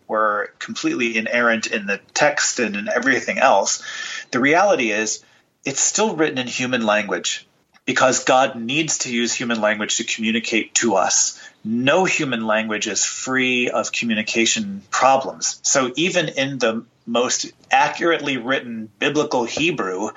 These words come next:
there's gonna be another Hebrew speaker who interprets it differently than the person sitting next to them or listening,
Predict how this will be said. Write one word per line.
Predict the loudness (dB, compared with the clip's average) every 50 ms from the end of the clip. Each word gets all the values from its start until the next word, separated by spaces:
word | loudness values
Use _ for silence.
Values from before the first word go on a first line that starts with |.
| -8 -10 -10 -10 -12 -14 -16 -14 _
there's | 0 2 2 2 4
gonna | 4 4 4 4 2
be | 2 2 2 2
another | 2 2 2 2 4 4 4 2
Hebrew | 2 0 -2 -2 -2 -2 -2 -2
speaker | -2 -2 -4 -4 -4 -2 -2 -2
who | -2 0 -2
interprets | -2 -2 -2 -2 -2 -2 -2 -2 -2 -2 -2 -2
it | -2 -2 0
differently | 0 0 0 0 -2 -2 -2 -2 -2
than | -2 -2 -2
the | -2 -2
person | -2 -2 0 0 0 0
sitting | 0 0 2 0 -2 -2 0 0
next | 0 0 2 0 0
to | 0
them | 0 0 0 -2
or | -2 0 0 0
listening, | 0 0 0 0 0 0 0 0 -2 -2 -4 -6